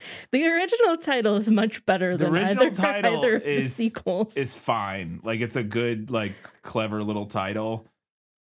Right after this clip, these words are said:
Speaker 2: These, those follow-ups were trying to capture
Speaker 1: Yeah.
Speaker 2: that magic,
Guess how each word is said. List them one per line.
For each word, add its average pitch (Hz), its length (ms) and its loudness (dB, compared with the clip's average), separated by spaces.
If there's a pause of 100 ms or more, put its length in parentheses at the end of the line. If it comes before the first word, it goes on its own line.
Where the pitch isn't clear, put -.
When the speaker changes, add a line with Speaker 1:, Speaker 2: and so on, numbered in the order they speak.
Speaker 2:
These, 110 380 -2
those 123 240 -2
follow-ups 120 540 -4
were 117 80 -2
trying 110 460 -4
to 107 60 -4
capture 107 540 -4
Speaker 1:
Yeah. - 240 -2
Speaker 2:
that 104 180 -6
magic, 104 600 -6